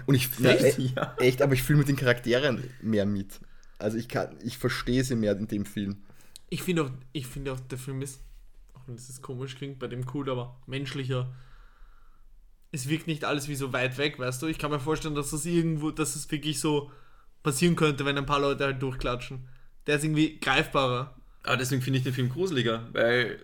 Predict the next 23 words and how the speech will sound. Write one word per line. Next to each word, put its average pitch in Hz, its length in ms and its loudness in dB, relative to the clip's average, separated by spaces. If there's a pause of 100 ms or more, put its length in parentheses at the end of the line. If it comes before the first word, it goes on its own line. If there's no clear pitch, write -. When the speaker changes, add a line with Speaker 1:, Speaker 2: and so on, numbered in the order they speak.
(120)
Speaker 3:
Das - 140 -8
kann 277 180 0
sein, 135 220 4
ja. 135 60 2
Speaker 2:
das, 131 140 4 (200)
was 135 120 2
im 135 120 4
Midsommar 131 360 2
passiert, 156 400 4 (1080)
ist 127 100 0
natürlich 123 280 4
auch 107 120 2
ein 120 140 -2
bisschen 170 320 0
übertrieben, 147 400 0
aber 107 320 2
das 127 160 2
könnte 123 340 -2
eigentlich 127 640 0
so 123 100 0
alles 139 360 0 (680)
Speaker 3:
Ja. 143 80 -6
Speaker 2:
hinhauen 113 480 2